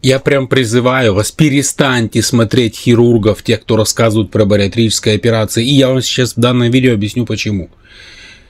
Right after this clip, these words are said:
Я высказываю конкретно свое мнение.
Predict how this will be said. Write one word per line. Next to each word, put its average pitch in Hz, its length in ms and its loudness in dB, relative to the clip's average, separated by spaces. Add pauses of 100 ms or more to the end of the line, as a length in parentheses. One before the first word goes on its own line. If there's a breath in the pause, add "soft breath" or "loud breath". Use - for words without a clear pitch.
(160 loud breath)
Я 143 200 4
высказываю 135 680 2 (120)
конкретно 127 440 0
свое 113 360 0
мнение. 110 440 0